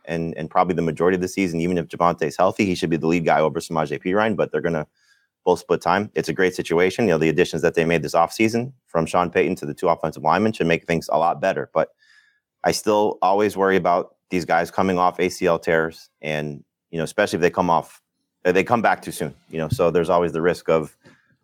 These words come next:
something else. We see sometimes, you know, uh, A C L is fine, but the hamstring, you know, compensating something else, soft tissue,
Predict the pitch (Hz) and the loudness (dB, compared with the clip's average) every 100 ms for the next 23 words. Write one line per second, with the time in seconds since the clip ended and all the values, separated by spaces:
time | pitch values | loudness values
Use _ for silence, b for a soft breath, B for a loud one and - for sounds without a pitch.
0 | _ - 110 98 92 80 - 82 95 - | _ -2 0 2 2 2 0 -4 -2 -2
1 | 90 92 87 82 82 78 71 _ _ - | -2 0 0 0 0 -2 -4 _ _ -6
2 | 85 82 98 92 101 92 87 - 92 92 | -2 2 2 0 2 4 2 2 2 2
3 | 85 80 82 92 90 85 80 82 _ 82 | 0 -2 0 0 0 -4 -6 -10 _ -10
4 | 82 87 87 82 92 78 80 78 _ - | -6 -2 -2 -2 -2 0 -2 -10 _ -4
5 | 90 85 85 78 - 85 - 85 - 85 | -4 0 0 0 0 0 2 -2 -2 -8